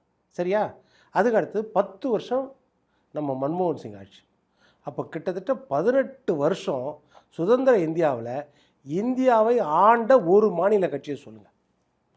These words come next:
இந்தியால எத்தனையோ மாநில கட்சி இருக்குது, அறுநூறு, எழுநூறு மாநில கட்சி இருக்கும். இந்தியாவை பதினெட்டு வருஷம் ஆட்சி செய்த ஒரு மாநில கட்சியை சொல்லுங்க.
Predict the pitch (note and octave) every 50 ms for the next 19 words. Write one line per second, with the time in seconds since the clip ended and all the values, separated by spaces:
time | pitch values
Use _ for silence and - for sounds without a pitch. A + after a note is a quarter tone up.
0 | _ _ _ _ _ _ _ _ _ _ _ _ _ _ _ _ _ _ _ -
1 | D3 E3 F#3+ A3 A#3 A3 G3+ F3 D#3+ D3+ - F#3+ F#3+ A3+ A#3+ A3+ G#3 G#3 G3+ F#3
2 | E3+ E3 C#3 E3 D#3+ D3+ D3+ C#3 B2 - - - B2+ C#3 E3 F3+ F#3+ F3 E3+ D#3+
3 | D#3+ D#3+ D3+ C3+ C3 C#3 E3 G3 F#3 D#3 C#3+ B2 - B2 A2+ A#2 - - _ _
4 | _ _ _ _ _ _ _ _ _ _ _ _ _ _ _ _ - C#3+ F3+ A3+
5 | C4 B3+ C#4 C#4 B3 A3 A#3+ C#4 - - - D#3 F3+ A3 B3+ C#4 B3+ - - G#3
6 | F3 E3+ E3 - - B3 G#3 F3 F3+ G#3+ C4 C#4 C#4 - - C4+ A3+ - - F3+
7 | F3 G#3 B3+ A#3+ G3+ F3+ E3 D#3+ E3+ F#3 G3+ F3+ D#3+ - C#3+ C3+ - F3 E3+ -
8 | - - G#2+ G2+